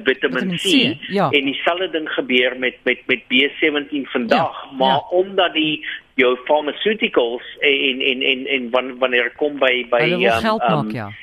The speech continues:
Speaker 1: Uh, uh, uh, uh, jy weet, uh, chemoterapie en al daai goeders,
Speaker 2: Hmm.
Speaker 1: want dis 'n multi-biljoen dollar industrie,
Speaker 2: Ja.
Speaker 1: sê die,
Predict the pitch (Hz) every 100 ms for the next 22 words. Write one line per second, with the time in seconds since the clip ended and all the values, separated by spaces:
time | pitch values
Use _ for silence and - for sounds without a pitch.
0 | - - _ _ - 120 113 110 110 107
1 | 117 113 117 113 123 123 127 - 131 123
2 | - 160 160 - 147 131 - 165 151 147
3 | 151 151 143 - 165 135 151 - - -
4 | - 113 120 139 117 120 127 151 120 127
5 | 123 127 131 127 - - - _ 123 117
6 | 131 127 156 160 180 - 113 117 117 -
7 | - 170 127 - 156 147 147 147 139 135
8 | 139